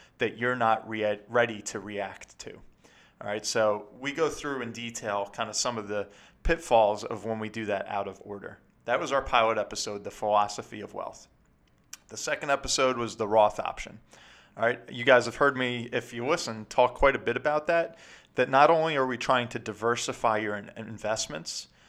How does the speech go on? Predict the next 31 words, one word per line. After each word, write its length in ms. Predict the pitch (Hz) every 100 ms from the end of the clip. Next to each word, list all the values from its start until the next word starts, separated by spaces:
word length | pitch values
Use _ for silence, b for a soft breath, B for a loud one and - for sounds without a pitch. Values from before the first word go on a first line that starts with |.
| b -
but 240 | 135 127
we 100 | 123
also 440 | 120 156 170 160
need 280 | 123 120 120
to 80 | -
pay 260 | - 123 117
mind 420 | 110 107 110 107
to 100 | 110
diversifying 1080 | 101 104 110 113 - 117 117 110 107 104 101
your 140 | 107
future 420 | - - 139 - 120
tax 480 | - 107 101 -
liabilities. 840 | 98 98 95 98 101 - 101 - - b b b b b -
And 280 | 120 113
the 280 | 113 113 117
Roth 340 | 104 165 202 156
option 480 | 117 - 131 113
can 180 | 110 117
provide 560 | 113 113 107 117 123 117
you 120 | 117
a 60 | 101
really 280 | 120 147
nice 300 | 147 139 131
alternative 720 | 110 107 156 147 117 196 202 B B B _
if 160 | 123 123
done 220 | 131 123
correctly 600 | 123 123 120 113 117 107
to 160 | 107 113
achieve 500 | 104 - 113 104 -
tax-free 680 | - 117 113 - - 127 123
growth 500 | 117 101 107 -